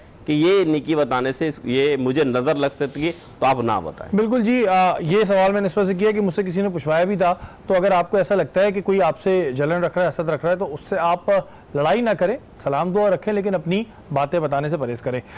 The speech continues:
Speaker 2: अच्छा बर भाई, बहुत देर से हमारी ये बातें भी चल रही हैं, मैंने कहा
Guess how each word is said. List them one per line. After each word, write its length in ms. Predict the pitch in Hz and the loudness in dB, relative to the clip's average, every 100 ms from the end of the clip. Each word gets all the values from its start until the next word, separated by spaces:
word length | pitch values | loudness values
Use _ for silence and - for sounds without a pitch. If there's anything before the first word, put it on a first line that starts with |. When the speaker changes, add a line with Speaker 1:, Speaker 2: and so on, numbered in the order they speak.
| - - - | -14 -10 -4
Speaker 2:
अच्छा 140 | 262 | 0
बर 160 | 196 214 | 0 2
भाई, 180 | 247 | 2
बहुत 260 | 208 160 196 | 2 0 2
देर 140 | 180 | 0
से 140 | 165 196 | 0 -2
हमारी 360 | 170 156 160 135 | -2 -2 -4 -4
ये 80 | 151 | -2
बातें 240 | 147 156 | -2 -2
भी 60 | 165 | -2
चल 140 | 139 | -2
रही 120 | 127 | -2
हैं, 60 | 165 | -2
मैंने 160 | 151 | -2
कहा 80 | 160 | -2